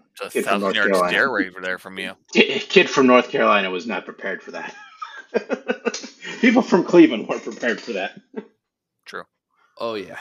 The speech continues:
Speaker 3: We're built different up here, buddy. <laughs>
Speaker 2: But you still, but no one in that stadium was prepared for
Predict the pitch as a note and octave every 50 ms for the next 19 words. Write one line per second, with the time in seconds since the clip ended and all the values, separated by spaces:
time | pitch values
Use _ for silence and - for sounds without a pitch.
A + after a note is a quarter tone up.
0 | - _ _ _ _ _ C3+ D#3 D3+ A2+ - B2 B2 A#2 - - - G2+ F#2+ -
1 | - G2 F#2 E2+ - _ - G2 F#2+ F2+ E2+ - D#2 D#2 D2+ - - _ _ _
2 | _ - - - - - - F3 - - C#3 C#3+ D3 D3+ C#3+ - - F#3+ F3 D#3+
3 | D3+ - - - _ _ - - - C#3 C#3 C#3+ D3+ D#3+ E3 D#3+ D3+ - C3 D3
4 | C#3 - - D3 C3+ C3 B2 A2+ A2+ G#2+ G#2+ G#2 G#2+ - _ A#2+ G2 - B2 B2
5 | A#2+ A#2 G2+ - - A2+ G2+ -